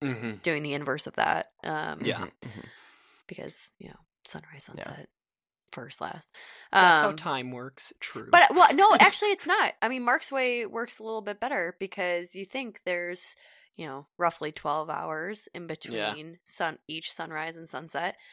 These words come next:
Speaker 2: So
Speaker 1: Mm-hmm.
Speaker 2: if you were to play this album on a loop, you would have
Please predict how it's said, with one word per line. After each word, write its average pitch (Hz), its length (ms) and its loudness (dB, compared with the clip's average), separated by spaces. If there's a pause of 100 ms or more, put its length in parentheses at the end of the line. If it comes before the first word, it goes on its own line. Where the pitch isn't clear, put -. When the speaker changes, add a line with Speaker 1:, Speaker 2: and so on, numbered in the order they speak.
(260)
Speaker 2:
So - 140 0
Speaker 1:
Mm-hmm. 165 400 4
Speaker 2:
if - 180 -4
you 185 100 0
were 190 60 2
to 180 80 0
play 170 420 -2
this 170 200 -6
album 165 360 0
on 156 140 -4
a 147 100 -4
loop, 147 380 -8 (480)
you 180 180 -2
would 160 120 2
have 160 400 2